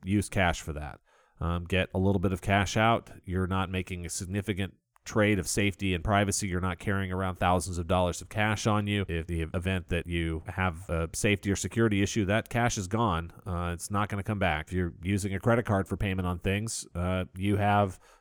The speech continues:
not only the safety, if somebody steals that credit card, you can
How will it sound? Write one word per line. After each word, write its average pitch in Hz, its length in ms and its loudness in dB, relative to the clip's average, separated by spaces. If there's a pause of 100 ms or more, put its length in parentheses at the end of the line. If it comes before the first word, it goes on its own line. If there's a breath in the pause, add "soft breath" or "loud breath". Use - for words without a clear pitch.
not 104 180 2
only 98 160 -2
the 80 80 -6
safety, 107 360 0
if 85 80 -2
somebody 95 220 0
steals 107 300 4
that 90 140 -2
credit 127 240 0
card, 117 300 6
you 95 180 0
can 90 280 -4